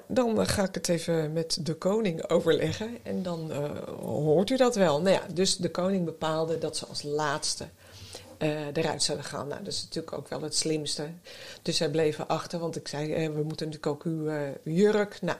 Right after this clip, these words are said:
dus dat was ook helemaal <laughs> hotske. Dus nou, dat ging eigenlijk best wel. Kijk, en als je dan op een gegeven moment de deur open doet, eh, eh, in New York, dan weet iedereen, eh, wie er aan boord zijn en hoe dat dan allemaal moet. Dus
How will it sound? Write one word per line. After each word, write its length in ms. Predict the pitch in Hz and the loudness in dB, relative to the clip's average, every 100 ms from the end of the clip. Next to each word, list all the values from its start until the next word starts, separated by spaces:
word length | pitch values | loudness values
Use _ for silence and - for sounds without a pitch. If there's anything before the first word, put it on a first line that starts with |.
| - - | -6 -4
dus 180 | - - | -2 -2
dat 80 | - | -2
was 80 | 165 185 | -4 0
ook 60 | |
helemaal 440 | 196 208 196 196 196 | 4 4 6 4 4
<laughs> 40 | 165 1077 - - - - - - - - | 0 0 -6 -12 -16 -16 -10 -10 -6 2
hotske. 520 | 214 214 - 196 185 - - - | 2 2 0 2 0 -4 -8 0
Dus 120 | 277 | 8
nou, 200 | 269 247 | 12 12
dat 160 | 240 - | 12 10
ging 220 | 214 196 | 6 8
eigenlijk 360 | 165 190 185 | 6 6 6
best 200 | 165 165 | 6 4
wel. 140 | 170 160 | 4 0
Kijk, 220 | 165 156 | 0 0
en 160 | 156 156 - | 0 -2 -2
als 160 | 151 160 | -2 0
je 80 | |
dan 160 | 165 160 | 0 0
op 120 | 190 160 | -2 -6
een 60 | - | -2
gegeven 120 | 156 | 0
moment 180 | 156 151 | 0 0
de 120 | 156 | -2
deur 280 | 147 156 151 | 0 2 2
open 300 | 156 151 156 | 0 0 -2
doet, 300 | 165 156 - | -4 -2 0
eh, 240 | 156 151 151 - - - 147 - | 2 2 0 -8 -8 -6 -6 4
eh, 560 | 156 160 147 147 143 - | 6 8 6 6 4 2
in 200 | 147 147 | 0 2
New 140 | 151 | 2
York, 240 | 151 151 - | 2 0 0
dan 140 | 147 | 0
weet 220 | 151 - | 0 0
iedereen, 600 | - 180 156 156 151 160 - | 0 0 2 2 0 -2 -6
eh, 80 | 143 - | -8 -4
wie 320 | 151 180 170 | 2 4 4
er 80 | 147 | 2
aan 140 | 156 | 0
boord 300 | 151 156 156 | 0 0 0
zijn 400 | - 147 151 147 | 0 0 -2 -2
en 140 | 151 | -4
hoe 120 | 156 160 | -2 -2
dat 140 | 160 | 0
dan 120 | 156 | 0
allemaal 220 | 147 151 | 0 -2
moet. 380 | 151 151 151 - | -4 -6 -8 -4
Dus 280 | - 160 - | 0 2 2